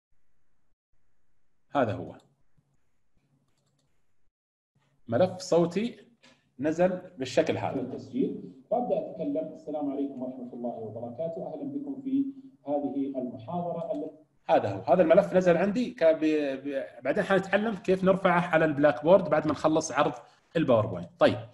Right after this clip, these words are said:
ممتاز. الآن انتهينا من برنامج الأوداسيتي، وطلع معنا في الأخير ملف، آه، صوتي بصيغة ال إم بي ثري. بعدين حنتعلم كيف نرفع على البلاك بورد زي ما ن-، آه، بعد ما نخلص الباوربوينت.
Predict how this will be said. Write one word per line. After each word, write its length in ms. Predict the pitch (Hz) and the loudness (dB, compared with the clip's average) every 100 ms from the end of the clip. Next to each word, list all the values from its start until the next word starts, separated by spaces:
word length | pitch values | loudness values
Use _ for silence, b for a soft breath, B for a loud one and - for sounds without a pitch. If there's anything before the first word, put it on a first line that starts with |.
| b b b b b - | b b b b b 0
ممتاز. 420 | 180 151 107 - | 2 4 0 0
الآن 260 | 170 240 247 | 4 6 6
انتهينا 580 | 208 185 185 220 226 | 4 4 4 4 4
من 160 | 226 185 | 4 4
برنامج 420 | - 175 196 196 | 4 4 2 2
الأوداسيتي، 640 | 165 196 180 180 190 226 247 | 2 4 4 4 2 2 2
وطلع 560 | 165 156 151 - 208 | 2 -2 2 6 8
معنا 280 | 170 190 208 | 8 6 6
في 60 | 175 | 4
الأخير 340 | 175 208 196 | 2 2 4
ملف، 260 | 180 226 - - _ - | 6 6 4 -6 _ 0
آه، 260 | 156 151 147 | 6 8 8
صوتي 640 | - 214 208 233 247 - 139 | 8 6 6 6 6 4 -4
بصيغة 380 | 143 202 196 214 | 2 6 6 6
ال 100 | 151 | 4
إم 120 | 160 143 | 2 4
بي 100 | 131 | 4
ثري. 360 | 151 196 226 b b - | 4 2 0 b b 4
بعدين 240 | 151 214 | 4 6
حنتعلم 480 | 180 175 165 185 185 | 4 4 4 6 4
كيف 260 | - 170 175 | 4 2 2
نرفع 240 | 175 175 | 4 4
على 140 | 151 | 4
البلاك 280 | 143 156 147 | 4 4 4
بورد 180 | 175 185 | 4 4
زي 180 | 165 165 | 2 0
ما 160 | 165 | 2
ن-، 60 | 170 | 2
آه، 340 | 165 151 143 | 2 0 -2
بعد 400 | 135 135 147 160 | -4 -2 0 2
ما 80 | 147 | 2
نخلص 320 | 143 151 147 | 2 2 0
الباوربوينت. 580 | 127 113 104 104 87 85 | 0 2 2 0 -6 -10